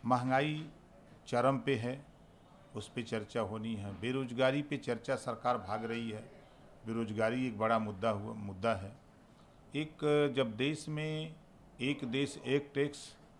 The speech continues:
एक देश एक पेपर, जब सब चीज़ एक हो रहा है तो फिर इस देश में एक देश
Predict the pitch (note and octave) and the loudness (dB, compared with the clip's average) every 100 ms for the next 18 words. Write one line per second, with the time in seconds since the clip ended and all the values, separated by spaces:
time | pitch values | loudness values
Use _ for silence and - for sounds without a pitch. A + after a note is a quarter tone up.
0 | - - B2+ D3 C#3 A#2 C#3 - - D3 | -20 -8 0 0 0 -2 -2 -2 -2 -2
1 | D3+ - C3+ A#2+ G#2+ - - - - - | -2 -4 0 0 0 -4 -16 -18 -18 -20
2 | - - - - C#3+ D3 - D#3 - E3+ | -20 -20 -16 2 2 2 4 2 2 -6
3 | D3+ D3 D#3+ E3+ D3 C#3 A#2+ A#2 A#2 C3+ | -4 2 2 2 2 4 4 4 0 -2
4 | D3 - D#3+ D3 B2 A#2 C#3 C#3 D3 D3+ | -6 -4 -4 -4 -4 -4 -4 -4 -4 -4
5 | D#3+ - - - - - D3+ D3+ D3 D#3 | -6 -14 -20 -20 -8 0 0 0 -2 0
6 | D#3 | -2